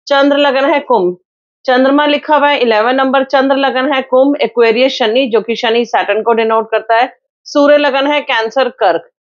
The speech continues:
सूर्य लगन है, ये सूर्य लिखा हुआ है, four number है, तो सूर्य लगन sun sign है cancer कर्क, जो कि मंगल Mars को denote करता है।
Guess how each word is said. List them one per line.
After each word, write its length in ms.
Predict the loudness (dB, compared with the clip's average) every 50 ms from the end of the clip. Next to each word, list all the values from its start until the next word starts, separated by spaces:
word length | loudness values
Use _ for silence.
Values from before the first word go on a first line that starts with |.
| _ _
सूर्य 340 | -4 0 2 2 4 4 2
लगन 320 | 2 0 -2 -2 -2 -2
है, 200 | -2 -2 -2 -2
ये 120 | -4 -6 -6
सूर्य 340 | -6 -4 -4 0 0 0
लिखा 280 | 0 -2 -4 -2 0 0
हुआ 120 | 2 2
है, 80 | 0 -2
four 300 | -2 0 0 2 2 2
number 340 | 2 0 0 2 2 2 2
है, 140 | 2 2 0
तो 120 | -2 -6
सूर्य 380 | -4 -2 -4 0 0 2 0 2
लगन 280 | 0 0 -2 -2 -4
sun 280 | -2 -2 -2 -2 -2 -4
sign 280 | -4 -2 -2 -2 -2
है 60 | -2 -4
cancer 480 | -4 -4 -4 -4 -2 0 0 -2 -2
कर्क, 340 | -2 0 2 2 2 2 -2 -6 _ _ _ _ _ -20 _ _ _ -6
जो 180 | 0 0 0 2
कि 140 | 2 0 2
मंगल 500 | 2 2 2 2 2 2 2 2 2 2
Mars 300 | 2 2 0 -2 -2 -2
को 100 | -2 0
denote 400 | 0 2 2 0 0 0 0 -2
करता 280 | -2 -2 0 -2 -2
है। 220 | -2 -4 _ _